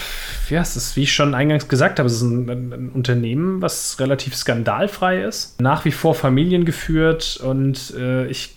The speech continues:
glaube einfach, dass die, man findet recht wenig zu Marktanteilen, ehrlich gesagt, ähm, aber allein schon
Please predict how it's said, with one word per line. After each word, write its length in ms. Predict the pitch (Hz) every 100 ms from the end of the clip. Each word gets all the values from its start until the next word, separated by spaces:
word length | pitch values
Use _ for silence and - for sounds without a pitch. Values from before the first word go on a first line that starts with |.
| - -
glaube 540 | 120 113 110 139 156
einfach, 520 | 131 135 - 143 -
dass 280 | - 131 -
die, 220 | - 147 147 - -
man 120 | 135
findet 340 | 127 220 254 -
recht 240 | 202 -
wenig 280 | 165 202 202
zu 120 | -
Marktanteilen, 840 | 143 135 - 220 208 214 226 240
ehrlich 280 | 208 196 -
gesagt, 420 | 190 190 214 - - - - - -
ähm, 560 | 143 143 147 147 151 156 - - -
aber 300 | 123 131 131
allein 280 | 127 120 143
schon 520 | - 156 151 147 143